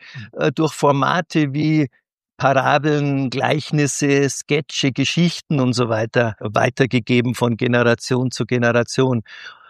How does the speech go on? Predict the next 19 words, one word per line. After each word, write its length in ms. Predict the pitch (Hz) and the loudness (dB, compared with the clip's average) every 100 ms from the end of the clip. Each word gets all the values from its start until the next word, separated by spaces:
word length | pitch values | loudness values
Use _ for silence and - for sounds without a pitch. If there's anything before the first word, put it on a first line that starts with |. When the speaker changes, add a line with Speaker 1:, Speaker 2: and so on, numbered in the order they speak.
| - | -8
Speaker 2:
Und 480 | - 143 139 117 - | 0 2 2 -2 -4
nicht 220 | 135 156 175 | 0 2 2
umsonst 580 | 151 135 175 262 - - | 2 2 2 0 -4 -4
gibt's 280 | 160 - | -4 -2
ja 360 | 151 139 131 123 | 2 6 6 2
durchaus 520 | 120 131 139 135 139 | 0 0 0 -2 -4
Kollegen, 480 | - 139 127 143 147 | -2 0 2 0 -2
die 100 | 131 | -2
sich 240 | 135 131 - - - _ _ | -2 -4 -6 -12 -20 _ _
nur 380 | 170 147 165 226 | -2 2 4 4
darauf 460 | 160 160 220 170 - | 4 2 2 0 -4
spezialisieren 1040 | - - 147 - 131 127 127 143 175 196 | -8 -4 -4 0 0 2 0 0 2 2
und 120 | 147 131 | 2 0
Speaker 1:
Ja. 60 | |
Speaker 2:
unter 260 | 131 127 127 | 0 0 0
dem 320 | 127 123 123 | 0 -2 -2
S-, 200 | - - - | -6 -10 -6
Stichwort 640 | 131 - 143 139 - 127 - | -6 -2 -4 -2 -4 -6 -6
Storytelling 920 | - 139 147 143 - 135 135 156 160 | -2 0 0 -2 0 2 2 2 0